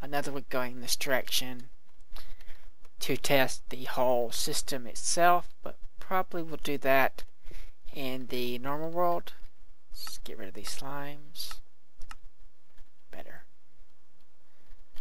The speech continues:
As I said, I don't like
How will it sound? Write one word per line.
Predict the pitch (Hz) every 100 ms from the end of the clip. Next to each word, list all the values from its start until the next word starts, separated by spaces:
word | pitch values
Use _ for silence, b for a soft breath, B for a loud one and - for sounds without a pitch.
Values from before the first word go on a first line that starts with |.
| - - - - - - - - - - - - - -
As | 143 135
I | 135
said, | 127 - 131 131
I | 127 123 123
don't | - 135 - 151
like | 139 120